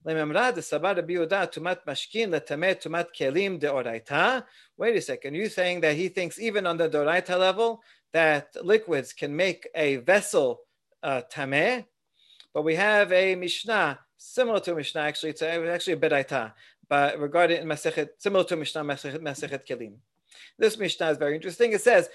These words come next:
"Kol hakelim sheyesh lehem achoraim vatoch, kegon hakarim v'kesatot v'sakin v'hamar sufin, nitma tocho, nitma gabo."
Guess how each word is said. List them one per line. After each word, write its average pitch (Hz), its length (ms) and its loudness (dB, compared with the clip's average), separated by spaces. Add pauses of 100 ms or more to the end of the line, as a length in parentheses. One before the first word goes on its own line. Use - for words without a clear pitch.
(120)
"Kol 254 160 6
hakelim 208 360 2
sheyesh 196 340 -2
lehem 190 300 0
achoraim 175 1120 2 (300)
vatoch, 170 440 4 (460)
kegon 190 360 2
hakarim 180 300 -2
v'kesatot 175 600 -2
v'sakin 175 580 -4
v'hamar 160 340 0
sufin, 151 580 -10 (400)
nitma 175 360 -2
tocho, 240 460 2
nitma 190 460 0
gabo." 143 520 2